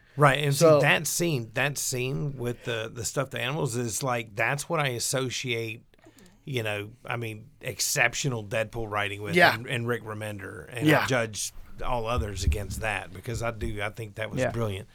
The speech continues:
Speaker 2: Yeah.
Speaker 1: Whether, you know, which book it came in, I'll have to go
Speaker 2: Yeah,
Speaker 1: back
Speaker 2: I
Speaker 1: and
Speaker 2: have to
Speaker 1: double
Speaker 2: go back.
Speaker 1: check,
Speaker 2: I,
Speaker 1: but
Speaker 2: I,
Speaker 3: Yeah.
Speaker 2: I remember he was
Speaker 1: It's
Speaker 2: in,
Speaker 1: truly
Speaker 2: he wa-,
Speaker 1: great.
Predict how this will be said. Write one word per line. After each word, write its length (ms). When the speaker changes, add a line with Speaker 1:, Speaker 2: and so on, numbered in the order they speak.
Speaker 2:
Yeah. 180
Speaker 1:
Whether, 420
you 140
know, 80
which 240
book 260
it 80
came 240
in, 140
I'll 140
have 160
to 100
go 80
Speaker 2:
Yeah, 140
Speaker 1:
back 100
Speaker 2:
I 40
Speaker 1:
and 60
Speaker 2:
have 100
to 80
Speaker 1:
double 120
Speaker 2:
go 60
back. 180
Speaker 1:
check, 20
Speaker 2:
I, 200
Speaker 1:
but 100
Speaker 2:
I, 280
Speaker 3:
Yeah. 220
Speaker 2:
I 80
remember 240
he 120
was 320
Speaker 1:
It's 80
Speaker 2:
in, 40
Speaker 1:
truly 260
Speaker 2:
he 40
wa-, 120
Speaker 1:
great. 200